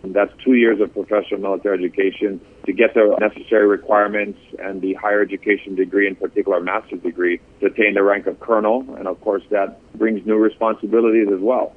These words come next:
You know, I, I'm always somebody who will try to put myself in the best position for success so that nobody can ever say, "Well, he didn't do this or he didn't do that or he didn't get this degree or he didn't do that evaluation." You know, I'm gonna do everything that is required of me, and then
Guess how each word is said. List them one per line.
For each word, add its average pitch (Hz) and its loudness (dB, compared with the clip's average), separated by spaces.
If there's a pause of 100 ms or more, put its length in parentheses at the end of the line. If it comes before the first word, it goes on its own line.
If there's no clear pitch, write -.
You 107 -4
know, 104 -2
I, 80 -4
I'm 107 0
always 123 6
somebody 120 4
who 113 0
will 107 4
try 117 0
to 117 0
put 123 -4
myself 110 -2
in 98 -6
the 90 -2
best 110 -2
position 107 -6
for 101 -10
success 117 -2 (320)
so 117 4
that 110 4
nobody 120 2
can 127 0
ever 117 -2 (120)
say, 113 2
"Well, 101 0
he 107 -6
didn't 107 0
do 98 -2
this 87 -4 (220)
or 101 -4
he 104 -6
didn't 101 0
do 101 2
that 87 -4
or 92 -4
he 104 0
didn't 120 2
get 110 2
this 110 0
degree 90 -2
or 98 2
he 104 2
didn't 107 0
do 104 2
that 98 2
evaluation." 95 2
You 90 -8
know, 101 -4
I'm 101 -4
gonna 110 2
do 107 4
everything 113 2
that 104 0
is 95 -2
required 104 2
of 123 2
me, 127 -2
and 110 -2
then 104 -4